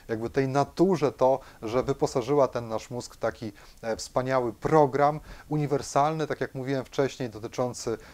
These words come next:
nie tylko ludzi, ale także zwierząt, wszystkich ludzi. E, każdy przeżywa tę miłość bardzo, bardzo podobnie do siebie,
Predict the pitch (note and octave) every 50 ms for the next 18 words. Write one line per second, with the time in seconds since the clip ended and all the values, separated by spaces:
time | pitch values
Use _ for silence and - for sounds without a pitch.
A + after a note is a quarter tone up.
0 | - - A#2+ A#2+ - E3 G3+ F3+ - F#3+ F3+ F3 F3 E3 C#3 D3 E3 D3+ C#3+ C3+
1 | - B2+ A#2 A2+ C3 B2+ B2 G#2+ F#2+ G2 G2 C3 D#3 D#3+ D3 D#3 C#3+ C#3 C3+ -
2 | - - - - - - - D#3 D#3 - - F3 - - E3+ E3 D#3 C3+ C#3+ D3
3 | C#3+ - - - - - - - A#2+ A#2 A2 - - - D3+ D#3+ D#3 C#3+ D3 D3
4 | D3 - - C#3 B2+ C#3+ C3+ B2+ C3+ B2+ - - - - - - C3 B2+ C3 C#3+
5 | C#3+ C#3 C3+ B2+ - - - A2 G#2+ G#2 C3+ D3 D#3 D3+ C#3+ A#2 B2+ C3+ A#2 A2
6 | C3+ C#3 B2+ A#2 C3 B2 - C3 B2 B2 C3 A2+ B2+ A#2+ G#2+ A#2+ G#2+ - - C3
7 | A2+ A2 A#2+ C3